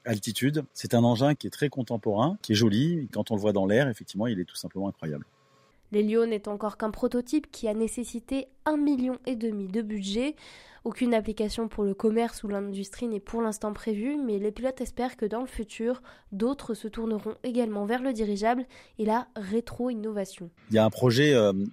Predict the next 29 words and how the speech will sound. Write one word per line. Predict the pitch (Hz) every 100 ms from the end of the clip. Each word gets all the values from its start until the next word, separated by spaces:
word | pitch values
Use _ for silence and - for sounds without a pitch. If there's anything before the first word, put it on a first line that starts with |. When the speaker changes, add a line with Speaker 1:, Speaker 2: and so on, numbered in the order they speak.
| -
Speaker 1:
qui | 107
est | 110
un | 113
immense | 127 123
projet | - 113 131
qui | 156 -
s'appelle, | 101 104 98
euh, | 90 85 - - -
le | 107
projet | - 110 104 104
Whale, | 107 113 135 123 101 -
comme | 98 92
une | 92
baleine, | 90 101 107 135 98 - - _
qui | -
est | -
un | 98
immense | 107 120 120
dirigeable | 104 98 90 101 120
qui | -
fera | - 92
deux | 90 113 139
cent | - 117
mille | 104
mètres | 98 -
cubes, | 107
qui | -
sera | - 101
immense | 95 104 -